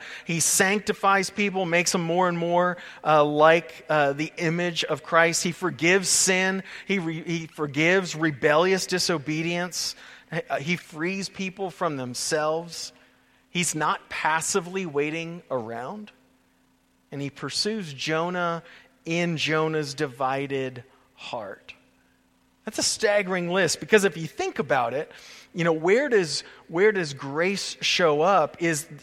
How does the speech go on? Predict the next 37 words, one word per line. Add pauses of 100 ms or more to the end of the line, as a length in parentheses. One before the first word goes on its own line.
j-,
let's
take
one
of
those.
Let's
take
patience. (360)
You
know,
Jonah (200)
disregards
God's
command, (220)
runs
in
the
opposite
direction.
What
does
God
do? (760)
Does
he
just
smite
him? (300)
It's
a
good (240)
Old
T-,
Old
Testament
word.